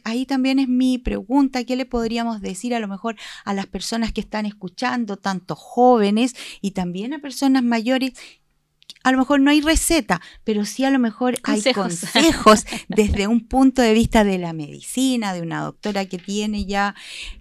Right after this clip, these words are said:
Speaker 1: años, años de estudio. ¿Qué, cuáles son las recomendaciones principales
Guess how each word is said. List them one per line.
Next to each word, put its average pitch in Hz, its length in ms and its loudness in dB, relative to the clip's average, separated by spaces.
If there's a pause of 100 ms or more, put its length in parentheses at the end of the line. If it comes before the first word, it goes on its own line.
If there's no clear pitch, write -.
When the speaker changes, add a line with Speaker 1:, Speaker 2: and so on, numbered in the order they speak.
Speaker 1:
años, 202 520 0
años 220 300 -4
de 220 80 -6
estudio. 240 540 -2 (140)
¿Qué, 302 200 -6 (120)
cuáles 294 260 -6
son 294 140 -8
las 277 120 -6
recomendaciones 220 880 -10
principales 349 720 -14